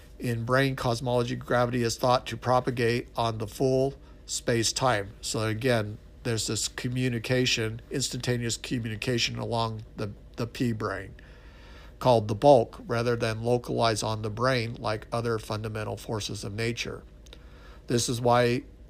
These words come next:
gravity appears weaker than other forces, as much of its attraction power leaks into the bulk. In string theory, a string can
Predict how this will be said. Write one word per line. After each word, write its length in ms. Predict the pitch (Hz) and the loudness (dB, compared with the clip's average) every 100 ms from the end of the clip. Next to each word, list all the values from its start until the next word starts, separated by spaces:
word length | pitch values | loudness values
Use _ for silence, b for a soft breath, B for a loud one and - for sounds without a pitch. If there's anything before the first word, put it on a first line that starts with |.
| - | -8
gravity 380 | - 123 123 127 | 2 6 6 4
appears 400 | 120 127 123 113 | 2 0 -2 2
weaker 480 | 151 170 143 123 127 | 6 6 6 4 4
than 200 | 127 117 - | 0 -4 -2
other 240 | 127 123 | -2 -2
forces, 640 | - 127 113 117 117 117 - B B B B | -2 -2 -2 -2 -2 -4 -10 B B B B
as 240 | - 113 113 | -4 -2 0
much 240 | 127 123 | 0 0
of 140 | 127 | 0
its 180 | 127 - | 0 -2
attraction 840 | 120 - 120 117 - 117 117 110 - - B B B B | -4 0 2 2 -2 -2 -2 -4 -8 -16 B B B B
power 360 | - 127 120 113 | 2 4 4 2
leaks 440 | 110 123 131 - - | 2 2 0 -2 -6
into 280 | 113 113 110 | -8 -6 -4
the 100 | 110 | -4
bulk. 560 | 110 110 101 - - - - - - - - - - - - - - - - - | 0 2 0 -4 -16 -18 -20 -20 -20 -20 -20 -20 -20 -20 -20 -20 -20 -20 -18 -8
In 100 | 127 | -4
string 580 | 127 - 151 151 151 - - - | -2 0 6 6 6 0 -16 -8
theory, 520 | - 117 120 131 131 B B B B | 2 6 6 6 0 B B B B
a 100 | - | -2
string 400 | 117 - 139 139 | 0 4 4 4
can 320 | 143 123 117 | 2 0 0